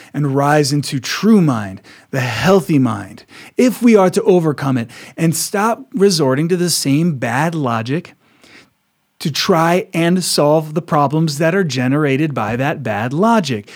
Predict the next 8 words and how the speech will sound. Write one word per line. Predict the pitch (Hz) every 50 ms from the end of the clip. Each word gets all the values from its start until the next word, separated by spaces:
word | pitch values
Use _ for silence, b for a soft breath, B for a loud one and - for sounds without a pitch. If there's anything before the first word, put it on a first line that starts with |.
| B B B
Feminists | - - 135 123 127 139 143 156 160 160 - - - - - b b b b b b
that | 143 151 160 165
want | 156 160 160 170 160 -
to | - 180 180 -
overcome | 214 170 170 160 180 165 - - 165 165 165
the | 156 147
patriarch | 156 - - - 180 175 - - - 185 170 156 151 151 151 - 131
domination, | 120 139 139 147 160 160 151 143 143 156 180 165 - - - 127 120 127